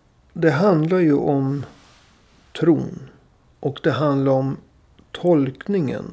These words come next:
av tron. Så i grunden har vi religiösa ledare,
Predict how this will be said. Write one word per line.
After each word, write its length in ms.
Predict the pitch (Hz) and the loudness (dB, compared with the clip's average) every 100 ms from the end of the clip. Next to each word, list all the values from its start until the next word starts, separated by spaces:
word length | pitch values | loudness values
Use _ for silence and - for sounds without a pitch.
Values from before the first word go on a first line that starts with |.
| - | -12
av 420 | 175 135 143 143 139 _ _ - | -6 -6 -6 -10 -12 _ _ -10
tron. 440 | 160 80 80 76 - _ _ _ _ _ | -6 -6 -6 -8 -12 _ _ _ _ _
Så 240 | - - 160 | -10 0 2
i 60 | |
grunden 520 | 170 170 220 233 170 135 | 6 8 8 6 2 2
har 280 | 151 151 | 2 2
vi 360 | 143 139 131 - - _ _ _ - | 4 2 0 -4 -12 _ _ _ -4
religiösa 1040 | 156 151 147 143 - 185 185 - - 135 | 2 4 4 2 2 2 2 0 -2 0
ledare, 840 | 139 151 165 156 143 175 143 - | 2 2 4 4 4 2 0 -4